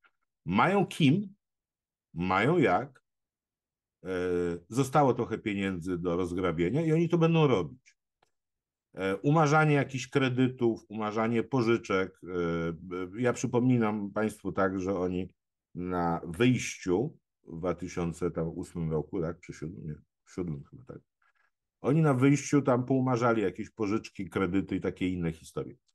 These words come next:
To będą robić. Miejcie tego świadomość. To oczywiście można wszystko odkręcić. Teraz,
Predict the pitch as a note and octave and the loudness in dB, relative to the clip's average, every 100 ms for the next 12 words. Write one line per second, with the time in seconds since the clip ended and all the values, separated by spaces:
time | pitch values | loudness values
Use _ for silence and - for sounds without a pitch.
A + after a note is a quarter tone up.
0 | _ - G#2+ B2+ B2 G2+ D#2 - - _ | _ -4 2 4 4 4 2 -2 -20 _
1 | _ _ _ _ _ _ _ _ _ - | _ _ _ _ _ _ _ _ _ -4
2 | G#2 A#2+ B2+ A2+ A2 - G2 D#2+ - - | -2 0 0 0 -2 -2 -4 -4 -8 -18
3 | _ _ _ _ _ _ _ _ _ _ | _ _ _ _ _ _ _ _ _ _
4 | _ _ _ _ _ _ _ _ _ _ | _ _ _ _ _ _ _ _ _ _
5 | _ _ E3 D#3+ F3+ F#3 F3+ D#3+ C#3+ E3 | _ _ 2 4 4 4 4 4 2 -2
6 | - C3+ - - - - - _ _ _ | -2 -4 -4 -8 -8 -10 -12 _ _ _
7 | _ _ _ _ _ _ _ _ D#3 G2 | _ _ _ _ _ _ _ _ 2 2
8 | - - | -2 -14